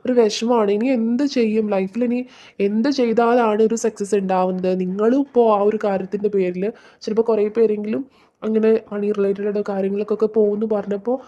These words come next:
നിങ്ങൾ no പറഞ്ഞിട്ടുണ്ടാവാം. So അതുകൊണ്ട് തന്നെ ആ, അതും കേൾക്കാണ്ട് പോയതുകൊണ്ട് നിങ്ങൾ ഇപ്പോ ഒന്ന് സൈലന്റ് ആയിട്ടൊക്കെ ഇരിക്കുന്നുണ്ടാവാം, ഒരു മൗനം പാലിക്കുന്നുണ്ടാവാം. So അതൊക്കെ കൊണ്ട് തന്നെ ആരും ഇപ്പോ കൂടെ ഇല്ലാത്തൊരവസ്ഥ.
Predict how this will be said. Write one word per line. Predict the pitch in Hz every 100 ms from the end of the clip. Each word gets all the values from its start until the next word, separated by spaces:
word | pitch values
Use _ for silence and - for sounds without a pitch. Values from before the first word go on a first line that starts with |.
| - _ -
നിങ്ങൾ | 262 269
no | 247 233
പറഞ്ഞിട്ടുണ്ടാവാം. | 240 214 220 233 202 190 190 214
So | - 220
അതുകൊണ്ട് | 208 220 220
തന്നെ | 240 240
ആ, | 226 214 226
അതും | 220 262
കേൾക്കാണ്ട് | 294 269 240 240 240
പോയതുകൊണ്ട് | 247 233 208 214 226 254
നിങ്ങൾ | 240 226 269
ഇപ്പോ | 285 269 226
ഒന്ന് | 214 220 226 - - -
സൈലന്റ് | 226 190 190 202 214
ആയിട്ടൊക്കെ | 214 214 214
ഇരിക്കുന്നുണ്ടാവാം, | 190 190 190 180 170 165 170 180 -
ഒരു | 214
മൗനം | 214 214 214 240 226
പാലിക്കുന്നുണ്ടാവാം. | 214 196 185 202 190 175 170 170 170 175 - - _
So | -
അതൊക്കെ | 240 240 262
കൊണ്ട് | 262 262 285
തന്നെ | 254 254 294 - _ - - -
ആരും | 196 214 277
ഇപ്പോ | 262 262 254
കൂടെ | - 220
ഇല്ലാത്തൊരവസ്ഥ. | 220 214 202 214 190 175 -